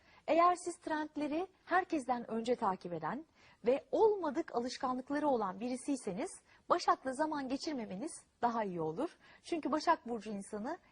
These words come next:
ilgisini hemen kaybedecektir. Bu arada sabahtan beri Başak'ın sizi ne kadar eleştireceğinden bahsediyorum. Ama sakın yanlışlıkla siz onu eleştirmeye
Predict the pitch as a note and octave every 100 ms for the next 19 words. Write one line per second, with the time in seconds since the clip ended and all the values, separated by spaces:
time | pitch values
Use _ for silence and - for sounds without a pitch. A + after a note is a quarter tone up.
0 | - C4 A#3+ C4 A#3 C#4 D4+ A#3 C4+ B3
1 | F#3 C#3+ D#3 C3 - - - _ - -
2 | - A4 B4+ G4+ C4+ D4 F4+ _ - D4+
3 | E4 E4+ G#4 G#4 E4+ C#4+ D4+ E4 F4 F4
4 | E4 E4 F4+ G4 D#4+ C#4+ C#4 B3+ A#3+ C4+
5 | A3+ B3 A#3+ A#3+ A3 F3+ F#3+ F3+ F3 E3+
6 | A3+ - _ _ F3+ D#4 C#4+ D4+ C#4+ -
7 | D4+ D#4 C4 A#3 G#3 G3+ - G3 G#3 G#3
8 | F4+ D#4+ C#4 B3+ A#3 A#3+ A3+ A3 A3 G#3